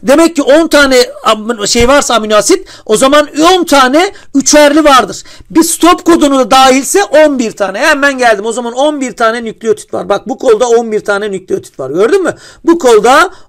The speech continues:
on bir tane nükleotit var. Gördün mü? E karşılığında da on bir tane yok mu?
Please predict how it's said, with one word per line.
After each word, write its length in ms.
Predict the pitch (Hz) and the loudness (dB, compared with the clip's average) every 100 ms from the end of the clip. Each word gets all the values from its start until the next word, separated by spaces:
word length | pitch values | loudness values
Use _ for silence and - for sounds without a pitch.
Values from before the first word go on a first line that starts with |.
| - | 2
on 340 | 302 330 294 | 4 4 0
bir 180 | 262 240 | -4 -2
tane 320 | 247 247 285 | 0 0 -2
nükleotit 540 | 254 - 240 226 - | -6 -4 -2 -2 -6
var. 400 | 214 208 202 196 | 0 2 4 2
Gördün 360 | 170 202 294 415 | 0 0 0 0
mü? 100 | 269 - - | -2 -4 -4
E 120 | 214 | -2
karşılığında 760 | 233 240 233 277 269 269 294 | 0 0 0 -2 -2 0 0
da 80 | 294 | 2
on 240 | 254 247 233 | 2 0 -4
bir 120 | 220 | -4
tane 260 | 226 208 | -2 0
yok 240 | 196 185 - | 2 2 0
mu? 280 | 302 440 | -2 -2